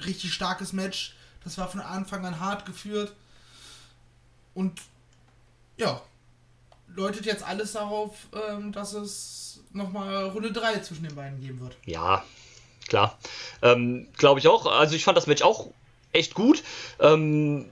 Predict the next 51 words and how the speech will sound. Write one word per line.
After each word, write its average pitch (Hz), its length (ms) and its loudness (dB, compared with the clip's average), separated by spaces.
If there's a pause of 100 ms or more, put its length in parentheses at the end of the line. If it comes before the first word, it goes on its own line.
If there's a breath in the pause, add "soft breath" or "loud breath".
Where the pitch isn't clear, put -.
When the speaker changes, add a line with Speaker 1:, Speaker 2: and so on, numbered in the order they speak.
(100)
Speaker 2:
ich 131 220 0
würd 156 220 8
sagen, 147 280 6
so 139 140 -2
ungefähr 170 600 6
auf 131 160 4
einem 139 200 4
Level 131 280 6
mit 123 140 2
dem 123 120 8
Match 120 140 8
bei 117 100 8
der 113 100 6
Tech - 220 2
League. 151 160 -4
Vielleicht 123 180 6
war 127 80 6
das 120 120 4
bei 123 80 8
der 117 80 6
Tech - 180 2
League 123 100 -16
noch 120 140 6
ein, 113 180 0
äh, 117 100 0
kleines 120 300 2
bisschen 113 240 -2
besser, 131 240 6
aber 113 720 8 (100)
so 127 120 6
im 117 100 6
Vergleich 117 380 6
war 117 80 6
das 113 140 4
schon 117 180 0
so 110 100 -2
mit, 110 220 0
also 113 300 6
so 117 140 6
gleich 110 240 6
auf, 110 200 2
würd 107 100 4
ich 107 100 0
sagen. 127 320 4 (1600 loud breath)
Ähm, 135 840 4 (280)
Speaker 1:
Ja, 139 220 -2
kn-, - 300 -8
minimal 190 540 0
dahinter. 156 340 -4
Speaker 2:
Ja. 110 240 6
Speaker 1:
Also 139 260 -4